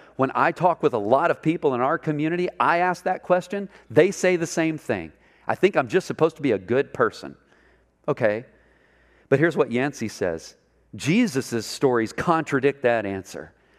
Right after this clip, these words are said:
because all we can cry out is, "Help, help." And he said this, he said, "Because grace,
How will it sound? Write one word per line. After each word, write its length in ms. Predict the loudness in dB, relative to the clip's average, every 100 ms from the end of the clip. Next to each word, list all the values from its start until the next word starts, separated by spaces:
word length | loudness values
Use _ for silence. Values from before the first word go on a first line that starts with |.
| _ _ -12
because 260 | -6 -2
all 220 | 0 2 2
we 160 | 0
can 180 | -2 -8
cry 300 | -2 0 0
out 200 | -4 -6 _ _ _ _ _
is, 120 | -16
"Help, 400 | -14 -12 -12 -12 -18 _ _ _ _ _ _ _ _ _ _ _ _ _ _ _
help." 360 | -8 -8 -10 -20 _ _ _ _ _ _ _ _ _ _ _ _ _ _ _ _ _ _ -12
And 80 | -10
he 80 |
said 280 | -4 -2 -2
this, 360 | -4 -6 -14 _ _ _
he 100 | -18
said, 120 | -12 -10
"Because 280 | -10 -12
grace, 640 | -6 0 0 -2 -12 -20